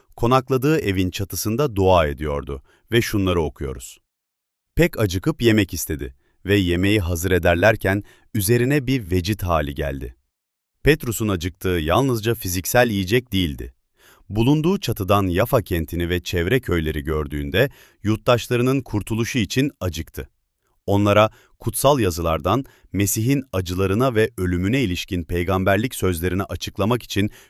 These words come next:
güçlü bir arzu duyuyordu. Petrus görümde göğün açıldığını ve büyük bir çarşafı andıran bir nesnenin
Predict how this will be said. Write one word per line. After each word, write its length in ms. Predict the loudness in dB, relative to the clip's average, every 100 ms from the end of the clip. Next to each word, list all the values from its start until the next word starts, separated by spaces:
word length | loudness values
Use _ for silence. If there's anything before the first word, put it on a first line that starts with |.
| _
güçlü 380 | -6 -4 -4 2
bir 140 | 2 2
arzu 360 | 2 2 0 -4
duyuyordu. 540 | -2 -2 -4 -6 -14 _ _ _ _ _ _ 2
Petrus 420 | 2 2 -4 -2
görümde 480 | 0 0 2 2 2 -4 _
göğün 320 | 0 4 6 4
açıldığını 720 | 0 -4 -6 -8 -4 -2 -2 -6 _ 0
ve 280 | 0 0 -2
büyük 320 | 0 0 -2
bir 120 | -4
çarşafı 500 | 0 0 0 -2 0
andıran 500 | 0 0 0 0 0
bir 120 | 0
nesnenin 500 | 0 -2 -2 -2 -2